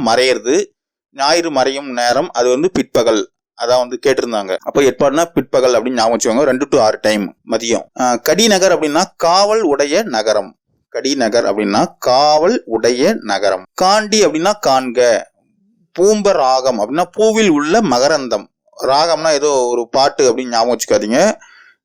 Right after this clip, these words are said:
ஆ, இங்க வந்து, ஆ, ரா-, பூம்ப ராகம் அப்படின்னா மகரந்தம், பூவுல இருக்கக்கூடிய மகரந்தம். ஆசு இல்லா அப்படின்னா குற்றம் இல்லாத. ஆசுன்னா குற்றம், இல்லான்னா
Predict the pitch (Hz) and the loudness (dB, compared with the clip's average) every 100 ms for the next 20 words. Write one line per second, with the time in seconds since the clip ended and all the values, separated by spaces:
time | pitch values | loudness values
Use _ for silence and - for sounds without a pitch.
0 | - 120 123 123 123 139 180 139 - - | -6 -4 -2 0 0 2 2 2 -2 -6
1 | 120 110 113 117 113 - 160 160 143 120 | 0 2 2 2 0 0 0 0 0 0
2 | 120 120 110 117 170 139 117 139 131 113 | 0 -2 -4 -2 -2 0 0 0 -2 -4
3 | 101 - _ _ _ 160 156 135 117 117 | -6 -8 _ _ _ -2 2 2 0 -2
4 | 160 131 110 117 104 95 - _ _ _ | -2 0 0 0 -2 -6 -8 _ _ _
5 | - 143 196 196 220 190 143 151 135 131 | -2 2 2 0 -2 -2 0 2 0 -2
6 | 185 - - 165 156 127 120 104 110 110 | -6 -4 -2 -2 -2 0 2 2 2 2
7 | 135 147 151 151 180 - - 123 110 - | 2 2 -2 -2 -2 -4 -4 -4 -4 -8
8 | _ - - - 151 170 147 208 | _ -20 -12 -2 2 2 2 -2